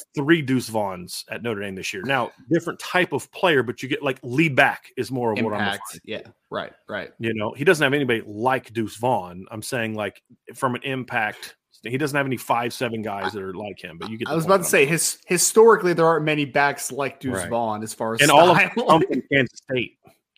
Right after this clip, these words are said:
Speaker 2: Darren Sproles,
Speaker 1: Like,
Speaker 2: yeah, yeah,
Speaker 1: almost
Speaker 2: right, yeah.
Speaker 1: all of them have come from Kansas
Speaker 2: <laughs>
Speaker 1: State, you know?
Speaker 2: Yeah,
Speaker 1: But
Speaker 2: maybe, maybe an occasional Dexter McCluster
Speaker 1: Yeah.
Speaker 2: out of Ole Miss, but yeah, to your point,
Speaker 1: The
Speaker 2: to your
Speaker 1: point
Speaker 2: point.
Speaker 1: is, it's the impact.
Speaker 2: Yes.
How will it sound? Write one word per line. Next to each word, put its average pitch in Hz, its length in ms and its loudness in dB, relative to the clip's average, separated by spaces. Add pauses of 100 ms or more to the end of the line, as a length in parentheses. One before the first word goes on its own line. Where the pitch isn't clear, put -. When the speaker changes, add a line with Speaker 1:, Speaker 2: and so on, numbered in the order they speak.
(120)
Speaker 2:
Darren 160 260 2
Sproles, 147 580 0
Speaker 1:
Like, 131 100 4
Speaker 2:
yeah, 123 160 0
yeah, 120 140 -6
Speaker 1:
almost 165 300 0
Speaker 2:
right, - 140 -18
yeah. 143 60 -6
Speaker 1:
all 147 140 6
of 131 120 2
them 131 120 0
have 123 140 -4
come 127 160 -6
from - 160 -2
Kansas - 320 -2
Speaker 2:
<laughs> 156 160 0
Speaker 1:
State, - 360 -4 (540)
you 127 120 2
know? 127 260 4 (540)
Speaker 2:
Yeah, 123 240 6
Speaker 1:
But 110 180 0
Speaker 2:
maybe, 156 320 2
maybe 160 220 4
an 151 80 2
occasional 151 500 2
Dexter 139 340 -2
McCluster 131 600 0
Speaker 1:
Yeah. 127 60 4
Speaker 2:
out 123 60 2
of 127 80 -2
Ole 123 240 2
Miss, 120 360 0
but 127 200 -2
yeah, 120 160 0
to 120 160 -6
your 120 140 -2
point, 104 340 -4
Speaker 1:
The 131 200 -12
Speaker 2:
to 117 60 -8
your 170 60 0
Speaker 1:
point 180 180 2
Speaker 2:
point. 131 120 4
Speaker 1:
is, 117 260 -4
it's 143 220 -6
the 123 220 -2
impact. - 720 -8 (360)
Speaker 2:
Yes. - 400 -8